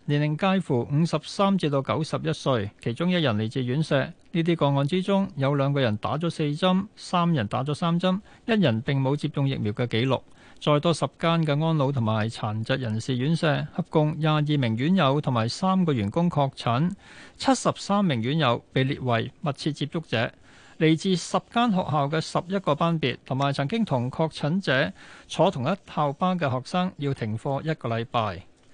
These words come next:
政府陸續公-，政府陸續放寬社交距離措施，自由黨主席邵家輝認為對本地經濟復甦有幫助，但係希望當局加快步伐。廠商會會長施立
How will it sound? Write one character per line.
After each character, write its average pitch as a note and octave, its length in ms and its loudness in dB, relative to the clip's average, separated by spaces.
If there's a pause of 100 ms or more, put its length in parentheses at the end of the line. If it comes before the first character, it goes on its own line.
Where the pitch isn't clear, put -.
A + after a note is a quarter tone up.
(720)
政 C#3+ 180 -2
府 D3+ 100 0
陸 C3 120 -2
續 - 280 -4 (680)
公-， F3+ 340 0 (480)
政 F#3 160 2
府 G#3 160 2
陸 F3+ 120 4
續 - 180 -4
放 D#3+ 280 -2
寬 F#3+ 220 -4
社 C#3+ 220 -2
交 E3+ 220 0
距 C#3 180 -4
離 A#2+ 260 -2
措 D3 240 -2
施， G3 280 0 (100)
自 - 120 -4
由 B2 160 0
黨 F3 220 0
主 G3+ 120 -2
席 F#3+ 120 2
邵 C#3+ 220 -2
家 F#3 200 0
輝 F#3 180 0
認 C#3+ 160 2
為 A2 320 0 (120)
對 D3+ 220 0
本 D3+ 260 0
地 D3 160 2
經 E3+ 240 0
濟 C#3+ 140 0
復 C3 160 -6
甦 E3 200 -2
有 B2+ 140 2
幫 C#3+ 240 0
助， A#2 300 0 (200)
但 F#3+ 140 4
係 F#3+ 120 4
希 B3 80 4
望 F3 260 4
當 A3 180 0
局 F3+ 120 0
加 G3 220 0
快 D#3 200 0
步 C3 120 0
伐。 B2 220 0 (480)
廠 F3+ 260 4
商 A#3+ 300 0
會 F3+ 100 2
會 D#3+ 200 2
長 C#3+ 240 0
施 F#3 120 -6
立 E3 60 0